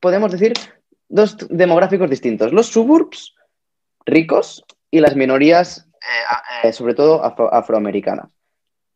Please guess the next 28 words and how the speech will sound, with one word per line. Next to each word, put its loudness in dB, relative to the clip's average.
Pero 2
las 2
personas, -2
y -8
se -4
ve 2
en 0
la 4
exit -6
poll 2
de -2
estas -6
elecciones, -4
las -4
personas -2
que 2
con -2
mayor 2
de, -6
con -4
más -2
de -2
cien -6
mil -6
eur-, 2
eh, 4
dólares, 2
eh, 2